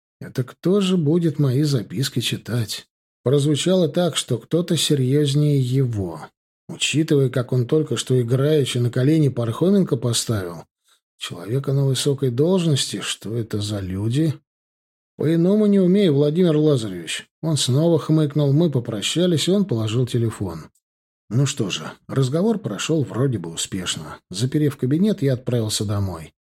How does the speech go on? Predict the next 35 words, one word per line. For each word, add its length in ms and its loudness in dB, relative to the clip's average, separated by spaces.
Зашёл 680 -2
только 320 0
в 80 2
дверь 260 4
подъезда, 600 2
а 40 2
у 80 4
нас 240 2
праздник, 640 0
так 280 0
бушует 440 2
где-то 320 0
наверху, 460 0
что 200 0
и 100 4
внизу 380 4
слышно. 640 -4
Заглянул 560 2
домой, 380 2
жены 360 0
нет. 400 -12
Пошёл 400 -2
наверх 420 2
посмотреть, 540 -2
что 240 -4
там 200 2
за 120 2
свадьба. 600 -2
Оказалось, 680 2
там 240 2
цыганское 580 0
новоселье 800 2
со 160 -6
шведским 460 0
столом. 560 -2